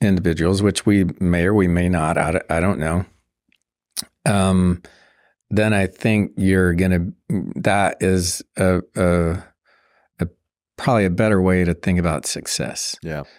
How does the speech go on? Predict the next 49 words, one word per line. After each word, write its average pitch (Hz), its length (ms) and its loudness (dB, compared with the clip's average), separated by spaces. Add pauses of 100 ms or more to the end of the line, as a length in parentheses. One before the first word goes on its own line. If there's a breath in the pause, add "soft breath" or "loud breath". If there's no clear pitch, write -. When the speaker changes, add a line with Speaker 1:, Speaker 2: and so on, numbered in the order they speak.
(140 soft breath)
Speaker 1:
Knowing 117 380 2
that 98 200 0
we, 113 320 0 (140)
you 117 180 2
and 107 100 2
I, 101 220 0
we 110 200 2
can't 98 360 -2
do 95 160 2
it 85 60 0
on 87 180 0
our 82 240 -2
own. 98 300 2
So - 180 -4
we 85 120 0
have 87 140 -2
to - 100 -6
res-, - 460 -8 (120)
we 98 160 0
have 90 140 0
to 92 100 -8
surround 113 440 0
ourselves 92 640 -2
Speaker 2:
Yeah. - 60 -20 (1200 soft breath)
Speaker 1:
with 101 180 0
individuals 101 720 2
that 95 160 0
we 90 160 0
trust 87 600 -2
and 92 160 0
that 92 160 -2
we 98 160 0
know 92 300 0
that 87 160 -2
can 92 120 -6
handle 87 320 -2
the 73 120 -4
task. - 520 -10
Speaker 2:
Yeah. 85 200 -8 (500 soft breath)
Speaker 1:
And 101 80 2
when 101 140 4
you 87 80 0
break 117 260 2
it 98 80 0
down 117 340 2
in 101 80 4
a 98 80 4
way 95 380 2
that 90 400 0